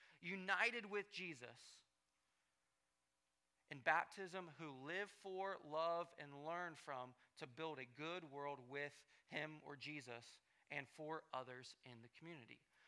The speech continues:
The local expression of Christians, what we are, what we do. Again, here at Generations, we say, "Hey, we're a community of everyday people committed to expanding God's family together because of Jesus for generations to come." You could see how that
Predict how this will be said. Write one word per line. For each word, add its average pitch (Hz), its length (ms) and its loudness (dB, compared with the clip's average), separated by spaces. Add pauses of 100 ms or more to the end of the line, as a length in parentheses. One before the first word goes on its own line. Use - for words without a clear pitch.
The 170 100 2
local 220 640 6
expression 190 840 2
of 170 260 4
Christians, 135 580 -2 (260)
what 185 160 2 (180)
we 269 280 2
are, 196 300 8
what 175 220 2 (120)
we 220 200 -4 (100)
do. 170 480 0 (360)
Again, 185 340 4
here 208 220 6
at 185 80 6
Generations, 185 540 2
we 170 100 -2
say, 185 140 2
"Hey, 175 140 0
we're 165 140 -2
a 160 40 -2
community 175 460 0
of 147 160 -2
everyday 170 380 2
people 156 420 -6 (260)
committed 170 360 2
to 170 80 -4
expanding 160 520 -2
God's 151 280 6
family 170 220 -4
together 151 240 0
because 165 440 2
of 196 160 0
Jesus 156 560 -2 (200)
for 202 120 2
generations 165 580 2
to - 60 -4
come." 269 140 6
You 202 120 -2
could 196 160 0
see 262 280 -4
how 190 260 6 (220)
that 190 180 12